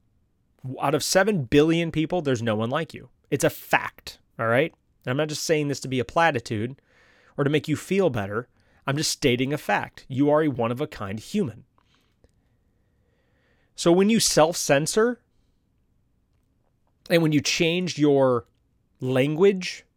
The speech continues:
and the way you communicate to hide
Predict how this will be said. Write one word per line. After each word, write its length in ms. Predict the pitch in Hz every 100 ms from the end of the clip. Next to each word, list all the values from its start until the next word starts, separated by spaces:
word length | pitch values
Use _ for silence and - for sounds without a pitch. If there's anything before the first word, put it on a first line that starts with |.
| _ -
and 100 | 131
the 80 | 120
way 200 | 117 147
you 200 | 156 156
communicate 800 | 143 123 127 160 180 185 - - _ _ _ _
to 80 | -
hide 600 | - 135 127 151 190